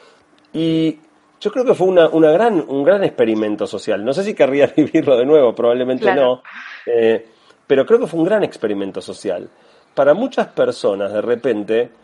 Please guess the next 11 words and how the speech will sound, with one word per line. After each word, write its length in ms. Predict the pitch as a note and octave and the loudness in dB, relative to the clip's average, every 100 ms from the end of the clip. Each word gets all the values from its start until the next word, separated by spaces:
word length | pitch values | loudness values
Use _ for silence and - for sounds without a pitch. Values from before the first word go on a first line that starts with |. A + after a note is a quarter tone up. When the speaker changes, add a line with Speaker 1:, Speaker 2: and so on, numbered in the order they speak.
| _ _ _ | _ _ _
Speaker 1:
fue 240 | - G#3+ | -10 -4
la 100 | G#3+ | -2
oportunidad 540 | G#3 F#3+ D3+ D#3 E3+ F#3+ | -2 -4 -4 -2 0 0
de 100 | F3 | 0
descubrir, 840 | D3+ - D3 C#3+ D3+ D#3+ E3+ E3 - _ _ _ _ - | -2 -4 -4 -2 2 2 0 -4 -14 _ _ _ _ -8
eh, 300 | A#2+ A2+ - - | -4 -6 -8 -8
que 140 | C#3+ | -2
una 260 | D#3 F3+ E3 | 0 2 0
vida 260 | F3 F3+ | 2 2
más 200 | D#3+ D3 | 2 0
simple 840 | - - G3 F#3 E3+ D3 C#3 D#3 | -4 -10 -8 -8 -6 -2 0 -2